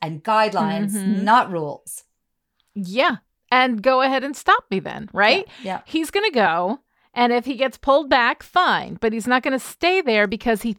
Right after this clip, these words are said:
Speaker 2: thinks he needs to be there, which is what Payne has done.
Speaker 1: He's not gonna self-edit. Yeah, no, it's,
Speaker 2: He's
Speaker 1: it's
Speaker 2: not gonna self-edit.
Speaker 1: Absolutely.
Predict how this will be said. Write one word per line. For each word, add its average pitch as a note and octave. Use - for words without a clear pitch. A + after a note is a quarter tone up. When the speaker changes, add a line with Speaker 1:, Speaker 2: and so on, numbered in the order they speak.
Speaker 2:
thinks B3
he A3+
needs F#3+
to -
be C4+
there, F3
which F#3+
is F#3+
what G3
Payne D#4
has G#3+
done. -
Speaker 1:
He's G3+
not G#3+
gonna A#3
self-edit. A#3+
Yeah, A3
no, A#3+
it's, A3+
Speaker 2:
He's A#3
Speaker 1:
it's A3
Speaker 2:
not F#3+
gonna G3
self-edit. F#3
Speaker 1:
Absolutely. G3